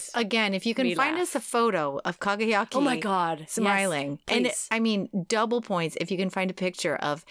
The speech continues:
Speaker 1: him smiling standing next to
Speaker 2: Endo?
Speaker 1: Kotonowaka.
Speaker 2: No,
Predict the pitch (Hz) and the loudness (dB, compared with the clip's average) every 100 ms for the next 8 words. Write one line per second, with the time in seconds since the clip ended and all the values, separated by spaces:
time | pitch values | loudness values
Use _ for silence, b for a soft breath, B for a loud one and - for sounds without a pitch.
0 | B B - 208 240 254 - 202 180 160 | B B -2 2 2 2 2 2 2 0
1 | 160 156 - 180 175 170 160 156 - - | -2 -2 -2 0 0 0 0 -2 -4 -2
2 | 160 151 113 B B B 185 185 202 226 | 0 0 -2 B B B -2 0 2 2
3 | 247 220 220 185 156 190 | 2 0 0 2 2 0